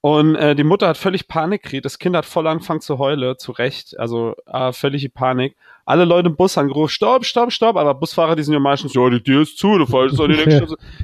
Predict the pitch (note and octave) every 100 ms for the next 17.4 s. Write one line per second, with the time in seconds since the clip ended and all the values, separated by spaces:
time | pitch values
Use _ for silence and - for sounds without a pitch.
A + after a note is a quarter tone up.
0 | - C3+ D#3 D3+ D3 F#3 D#3+ D3+ E3+ D#3
1 | D3+ D3 C3+ C#3 D#3 E3 D#3+ - E3 -
2 | D#3 D#3+ E3+ - A2 A2 A#2+ B2 B2 C3
3 | D3+ C#3+ C3 - _ _ _ _ _ _
4 | _ - - - - - F3+ - D3 -
5 | B2+ B2+ G#2+ - B2 A#2+ - - - E3
6 | B2+ G3 G#2+ G#2 G#2 - - - - F3
7 | D3+ D3 D3+ D3 C3 C3+ B2 B2+ B2+ C#3+
8 | D3+ C3+ - A2+ A2 - _ - - _
9 | - C#3+ D3 C#3+ C#3+ D3 D3 - - B2+
10 | C#3+ - D3 D#3 E3 E3 - D#3 D#3 D#3
11 | D3+ D#3 D#3 C#3+ - C#3 D#3+ - F3 -
12 | E3+ D3+ D3+ - C3+ C#3+ C#3+ B2 B2 C3
13 | C#3 C#3+ C3 D3 E3 C#3 C3+ C3 B2+ -
14 | C3 C#3 C3+ B2 C#3+ D3 B2 A#2 B2+ C3
15 | B2 C3+ C#3+ C#3 B2+ - B2+ A2+ A2+ A2+
16 | - - D#3 D3 - C3 C3 B2+ B2+ B2
17 | B2 B2+ B2+